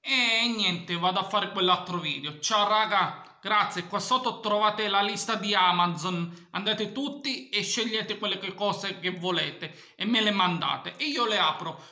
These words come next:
o i così della storia o i video lunghi, ok? Andiamo, seguitemi e qua sotto c'è il link di Amazon, andate, dai, fate i bravi,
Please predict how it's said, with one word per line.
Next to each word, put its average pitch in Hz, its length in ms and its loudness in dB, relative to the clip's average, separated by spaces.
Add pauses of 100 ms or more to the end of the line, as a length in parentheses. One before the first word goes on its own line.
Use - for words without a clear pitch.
(120)
o 277 200 -2
i - 300 -4
così 220 640 -6
della 190 280 0
storia 277 720 2
o 269 120 2
i 262 100 2
video 247 300 0
lunghi, 175 420 -2
ok? 262 840 -2
Andiamo, 175 1000 0
seguitemi 254 960 -4
e 214 280 0
qua 240 120 0
sotto 269 340 0
c'è 240 160 -2
il 226 80 0
link 226 240 -4
di 220 180 -4
Amazon, 175 600 0
andate, 190 520 2
dai, 196 240 2
fate 196 220 -4
i 214 40 -8
bravi, 160 480 -2